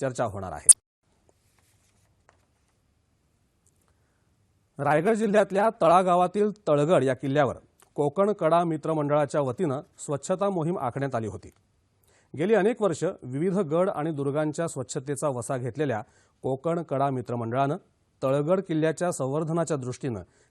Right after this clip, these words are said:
काही आखणी केली असून भविष्यात या दुर्लक्षित किल्ल्यावर असंख्य शिवभक्त येऊन तळगडाचा जागर करतील अशी ग्वाही दिली आहे.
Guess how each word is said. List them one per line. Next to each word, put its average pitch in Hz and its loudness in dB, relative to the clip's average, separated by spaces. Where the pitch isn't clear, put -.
काही 127 -4
आखणी 160 -2
केली 143 -2
असून 135 -4
भविष्यात 156 -2
या 170 -2
दुर्लक्षित 143 -4
किल्ल्यावर 151 2
असंख्य 175 -2
शिवभक्त 147 -2
येऊन 143 0
तळगडाचा 147 2
जागर 131 0
करतील 165 -4
अशी 165 -4
ग्वाही 127 -2
दिली 107 -6
आहे. - -12